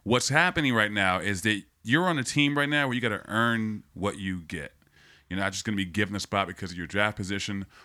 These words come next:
because of what you're supposed to be. You earn your place. That's what you're doing. Everyone's out there is fighting for a job. Dotson too. So Jo-, Dotson is running with the twos because he's essentially a rookie. He should earn his position. He doesn't know how to play. He hasn't played any experience, even though he may be better.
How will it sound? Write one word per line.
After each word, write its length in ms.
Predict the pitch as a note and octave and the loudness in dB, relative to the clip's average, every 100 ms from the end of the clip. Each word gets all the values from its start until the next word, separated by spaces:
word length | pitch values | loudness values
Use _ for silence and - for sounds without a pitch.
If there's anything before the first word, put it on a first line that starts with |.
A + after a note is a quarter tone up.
| - | -16
because 240 | F2 F#2 | -8 -4
of 60 | E2+ | -4
what 120 | E2 | -4
you're 80 | E2+ | -4
supposed 440 | - - F#2+ E2+ | -4 -2 -2 -4
to 80 | - | -8
be. 280 | D2 C#2 - | -12 -14 -10
You 220 | E2 F2+ - | -6 -6 -2
earn 260 | G2+ F#2+ F2+ | 0 2 0
your 100 | F2 | -4
place. 500 | - D2+ - - - | -6 -6 -8 -12 -6
That's 260 | E2 - - | -6 -4 -6
what 120 | G2 | -4
you're 120 | F#2+ | -4
doing. 220 | F2+ D#2 | -4 -2
Everyone's 320 | F#2 A2+ A#2 | 0 0 2
out 140 | G#2 G2+ | 0 0
there 100 | G2+ | -2
is 120 | G2 | -4
fighting 360 | - D#2 F#2 F#2+ | -6 -6 -4 -6
for 180 | G2 | -4
a 60 | G2 | -4
job. 480 | D#2+ D2 D2+ F2+ D2+ | -4 -6 -6 -10 -6
Dotson 440 | E2+ E2 - G2 | -4 -4 -4 -6
too. 320 | - F2+ C2 - - - | -6 -6 -8 -14 -20 -12
So 160 | - F#2 | -6 -2
Jo-, 260 | A2 B2+ - | -2 -2 2
Dotson 420 | B2 D#3 - A#2+ | 4 4 2 -2
is 220 | G#2 F#2+ | -2 0
running 240 | F#2 F#3 A#2+ | 2 2 0
with 120 | F#2 | -2
the 60 | E2+ | -8
twos 380 | - E2+ A2 - - - - | -8 -6 -6 -10 -20 -10 -6
because 440 | G#2+ B2 A2 - _ _ _ | 0 0 0 -8 _ _ _
he's 300 | - C3 C3+ | 0 0 2
essentially 400 | C3+ D3 D3+ D3+ | 0 0 0 0
a 60 | C#3+ | 0
rookie. 360 | F#3 F2+ D2 - | 0 -4 -10 -4
He 160 | A#2+ | 0
should 220 | B2 C#3 C3+ | 2 0 0
earn 260 | B2 C#3 | -2 -2
his 120 | C3 A2 | -2 -4
position. 460 | B2+ C3+ D2 D#2+ _ | -4 -6 -8 -16 _
He 100 | - | -2
doesn't 200 | A#2 A#2+ | 0 2
know 100 | B2 | 2
how 80 | B2+ | 0
to 60 | A#2+ | 0
play. 160 | C3 | 0
He 40 | A#2 | 0
hasn't 180 | G#2+ | -2
played 180 | B2 A#2+ | -4 -2
any 180 | A2+ A#2+ | -2 -2
experience, 500 | A2 - B2+ D#2+ - G2+ | -4 -2 -2 -4 -6 -4
even 220 | G#2 G#2 | -4 -2
though 200 | G2+ G2+ | -4 -4
he 140 | F#2 | -6
may 260 | G2 F#2+ F#2+ | -4 -4 -2
be 160 | F#2+ | -4
better. 420 | F2 F2 E2 A2 | -4 -4 -4 -6